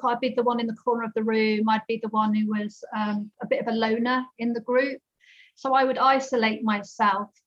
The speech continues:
as much as I possibly could because I didn't, that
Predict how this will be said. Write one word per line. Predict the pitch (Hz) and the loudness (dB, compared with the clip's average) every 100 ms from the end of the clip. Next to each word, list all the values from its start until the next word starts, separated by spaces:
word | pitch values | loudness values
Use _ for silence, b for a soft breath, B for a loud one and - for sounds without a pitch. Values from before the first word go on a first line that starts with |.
| - | -8
as | 233 240 | -4 -2
much | 240 247 | -2 -4
as | 220 | -6
I | 214 | -6
possibly | - 220 208 208 208 - | -6 -8 -8 -8 -8 -6
could | 220 202 | -8 -6
because | 202 - 233 220 | -10 -8 -8 -6
I | 220 | -6
didn't, | 233 220 - _ - | -4 -6 -8 _ -6
that | 226 | -6